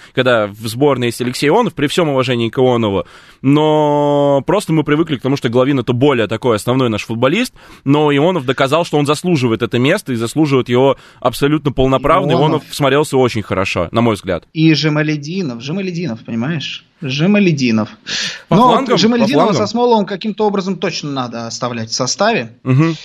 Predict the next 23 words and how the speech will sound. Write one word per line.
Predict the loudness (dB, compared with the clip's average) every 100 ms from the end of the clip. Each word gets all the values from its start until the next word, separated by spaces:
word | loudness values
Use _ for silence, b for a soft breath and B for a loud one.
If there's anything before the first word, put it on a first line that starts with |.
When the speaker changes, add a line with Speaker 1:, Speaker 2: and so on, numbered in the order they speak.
| B B
Speaker 2:
Я | 0 2
думаю, | 2 2
что | -2 -4
три | -4 0 2 0
прям | -2 -4 -4
для | -8
меня | -6 -4 -4 -6
лично. | -10 -12 -14 -16 -18 -20
Маркер, | -14 -4 -2 -2 -4 -14
четыре, | -10 -8 -6 -8 -8
давай, | -10 -10
четыре | -12 -12 -10 -6
маркера, | -6 -6 -12 -14
кроме | -12 -10
вратаря. | -6 -2 0 2 0
Люди, | -2 -4 -4
которые | -6 -4 -4
железно | -2 0 2 0 -6 -16 b b b b b
должны | -2 0 0
быть | -6 -8
в | -6
старте. | 0 0 0 -8 -16 _
Speaker 1:
Мгм. | 0 2 2